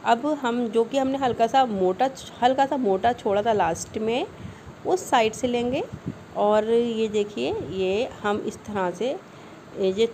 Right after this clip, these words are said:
थोड़ा सा हमने जो मोटा छोड़ा है उसमें इस तरह से इसको डालते हैं needle को अपनी।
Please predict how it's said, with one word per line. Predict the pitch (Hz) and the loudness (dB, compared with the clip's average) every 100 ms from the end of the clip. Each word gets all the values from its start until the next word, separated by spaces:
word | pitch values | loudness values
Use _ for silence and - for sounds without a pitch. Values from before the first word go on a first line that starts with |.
| - | 2
थोड़ा | 180 | 2
सा | 180 220 | 2 -2
हमने | 226 226 | -4 -2
जो | 233 | 0
मोटा | 196 175 220 | 0 0 -2
छोड़ा | 220 214 208 | -2 -2 0
है | 214 247 330 359 - - - - | -2 -4 -6 -10 -16 -18 -14 -10
उसमें | 202 208 214 262 - | -8 -4 -2 -2 -4
इस | 214 - | -8 -6
तरह | 208 196 | -4 -4
से | 208 | -4
इसको | 196 - | -6 -6
डालते | 196 180 156 160 220 | -2 0 -2 -4 -4
हैं | 220 | -2
needle | 220 208 214 | -2 0 0
को | 214 247 | 0 0
अपनी। | 254 294 | 0 -2